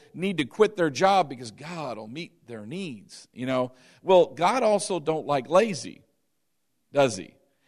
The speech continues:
What he's saying, though, is don't put your trust in the job, is what he's saying. But let's look, look a little closer. Verse thirty-one. Therefore, do not worry, saying,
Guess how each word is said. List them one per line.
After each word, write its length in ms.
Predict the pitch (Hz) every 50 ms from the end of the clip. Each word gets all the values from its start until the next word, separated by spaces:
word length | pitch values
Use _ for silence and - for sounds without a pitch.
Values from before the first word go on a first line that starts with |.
| _ _
What 220 | - 170 226 240 240
he's 160 | 214 190 160
saying, 500 | - - 226 233 262 269 269 254 233 196
though, 220 | 175 185 180 180
is 100 | 175 160
don't 340 | 135 - 208 220 220 190 -
put 300 | - - 220 208 208 -
your 140 | 196 180 165
trust 760 | 143 - - - - - 170 185 196 196 170 - - - 131
in 80 | 127
the 100 | 117 107
job, 360 | 104 101 113 107 104 101 92 101
is 120 | 98 101
what 160 | 104 107 98
he's 140 | 95 98 -
saying. 340 | - - 113 101 90 82 - - - - _ -
But 140 | 180 185
let's 240 | 190 220 240 233 -
look, 260 | - 285 226 - - -
look 180 | 196 226 196
a 40 | 208
little 220 | 180 196 208 208 -
closer. 440 | - 220 202 180 160 143 - 135
Verse 280 | 127 143 170 180 170 -
thirty-one. 560 | - 208 214 214 208 202 185 160 127 104 98 - _ _ _ _ _ _ _ _ _ _ _ _ _
Therefore, 1120 | 139 147 160 175 240 254 277 302 294 285 240 - - 175 147 139 135 131 131 151 196 220 214
do 260 | 214 147 - 233 233
not 380 | 233 233 226 226 202 - - 143
worry, 760 | 143 143 156 180 226 254 247 226 214 196 185 190 190 180 - -
saying, 760 | - - - - 233 233 233 202 156 131 117 110 107 110